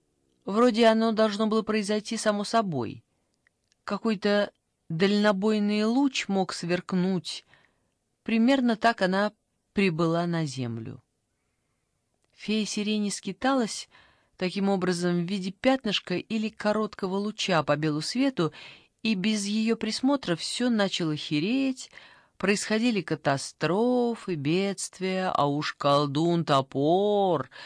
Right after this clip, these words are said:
совершенно распоясался и даже показался по телевидению, открыто объявив миру тайную войну, причем без адреса и времени,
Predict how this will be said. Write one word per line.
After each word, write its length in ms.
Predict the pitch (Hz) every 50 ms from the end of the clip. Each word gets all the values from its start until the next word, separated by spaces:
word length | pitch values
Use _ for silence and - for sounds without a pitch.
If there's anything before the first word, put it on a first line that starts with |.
| - - _
совершенно 840 | - - 160 151 151 156 - - - - 202 208 208 202 190 175 160
распоясался 1120 | 165 160 - - 160 151 151 147 139 131 120 - - - - - - - - - - - _ _ _ _ _ _ _ _ _ _ _ _ _ _ _
и 180 | - 185 160 151
даже 400 | 139 160 165 170 190 202 233 233
показался 720 | - 233 - 240 240 233 190 190 190 196 190 - 226 208
по 120 | 226 220
телевидению, 1120 | - 240 233 247 247 208 175 185 180 170 147 139 156 165 160 156 151 147 160 160 156 156 - - - _ _ _ _ -
открыто 800 | - 165 170 165 - - - 180 196 208 208 185 - 175 170 165
объявив 680 | 156 156 165 175 170 160 180 185 - - - - - _ _ _ -
миру 640 | 170 180 185 196 226 254 269 233 180 151 131 117 - _ _ _ _ _ _ _ _ -
тайную 640 | - 170 175 190 202 208 202 202 202 208 202 202 202
войну, 540 | 196 202 202 202 185 170 151 139 135 127 123
причем 480 | - 143 147 - - 185 175 180 180 175
без 260 | 180 240 254 247 247
адреса 460 | 262 247 202 214 214 - - - 208
и 60 | 202
времени, 580 | 170 156 151 143 127 123 120 120 120 117 123